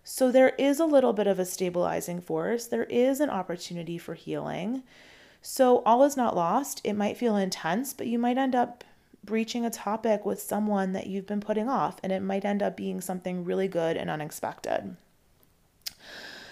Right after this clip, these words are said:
But remember, with so much mutable energy, whatever manifests can be changeable. So, you know,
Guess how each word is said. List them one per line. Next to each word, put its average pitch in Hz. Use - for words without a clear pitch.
But 233
remember, 214
with 208
so 208
much 220
mutable 226
energy, 196
whatever 185
manifests 196
can 190
be 185
changeable. 170
So, 165
you 202
know, 165